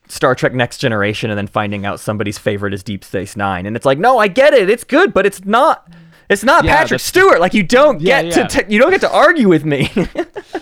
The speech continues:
Speaker 2: Yeah, I think that that's right. Just, it's a really, so I mean, a lot of this, a lot of, uh, you bring a lot to it. And I think the easiest part of it is, like, that felt the same. It's like, oh, I mean, I love, I love this, like, sort of, like, you know, pixel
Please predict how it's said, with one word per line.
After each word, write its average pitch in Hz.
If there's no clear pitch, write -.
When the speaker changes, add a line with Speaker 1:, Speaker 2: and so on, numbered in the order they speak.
Speaker 2:
Yeah, 87
I -
think 139
that 107
that's 110
right. 107
Just, -
it's 107
a 120
really, 135
so 117
I 107
mean, 107
a 104
lot 120
of 120
this, -
a 120
lot 143
of, 139
uh, 113
you 147
bring 185
a 156
lot 143
to 120
it. 92
And 117
I 110
think 139
the 127
easiest 180
part 113
of 101
it 98
is, -
like, 98
that 95
felt 104
the 98
same. 123
It's 98
like, 92
oh, 120
I -
mean, 113
I 117
love, 127
I 113
love 135
this, 117
like, 101
sort 110
of, 92
like, 90
you 110
know, 87
pixel 104